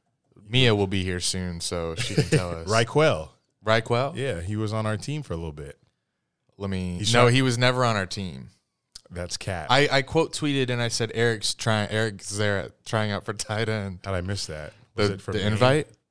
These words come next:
Speaker 1: to work out?
Speaker 2: No,
Speaker 1: Or
Speaker 2: the,
Speaker 1: the tweet?
Speaker 2: the tweet.
Speaker 1: Oh. <laughs>
Speaker 2: Was it on Maine or Dunn and Drew?
Speaker 1: Why didn't they send out, like, a, "Hey, if anyone wants to try out"? You would have been there,
Speaker 2: I
Speaker 1: yeah?
Speaker 2: would have showed up just for vlog purposes.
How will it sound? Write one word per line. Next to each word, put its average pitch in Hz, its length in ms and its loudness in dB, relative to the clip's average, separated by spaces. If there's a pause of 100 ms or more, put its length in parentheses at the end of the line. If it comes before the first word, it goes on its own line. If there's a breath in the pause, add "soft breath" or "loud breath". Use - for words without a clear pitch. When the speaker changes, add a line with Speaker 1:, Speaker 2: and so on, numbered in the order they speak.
(140)
Speaker 1:
to 98 240 -2
work 95 220 -4
out? 113 280 -8 (100)
Speaker 2:
No, 113 120 0
Speaker 1:
Or 101 100 4
Speaker 2:
the, 92 60 0
Speaker 1:
the 92 60 -2
tweet? 98 220 -4
Speaker 2:
the 82 40 -12
tweet. 92 340 -6 (220)
Speaker 1:
Oh. 117 440 2
<laughs> - 880 -20
Speaker 2:
Was 98 140 -4
it 113 60 0
on 92 160 -2
Maine 104 240 -2
or 101 60 -2
Dunn 87 200 -6
and 80 100 -10
Drew? 80 280 -10 (300)
Speaker 1:
Why 151 240 2
didn't 175 240 0
they 107 120 2
send 101 260 2
out, 92 160 2
like, 90 220 -4
a, 82 120 -4
"Hey, 98 200 -2
if 87 100 -8
anyone 92 280 -4
wants 87 180 -6
to 90 60 -12
try 82 240 -8
out"? 73 360 -10
You 120 120 -2
would 135 120 2
have 95 60 -2
been 120 180 0
there, 85 160 -2
Speaker 2:
I 120 80 6
Speaker 1:
yeah? 151 60 8
Speaker 2:
would 170 100 6
have 139 100 4
showed 113 240 2
up 101 280 -2
just 110 200 -4
for 98 220 -4
vlog 95 420 -2
purposes. - 760 -8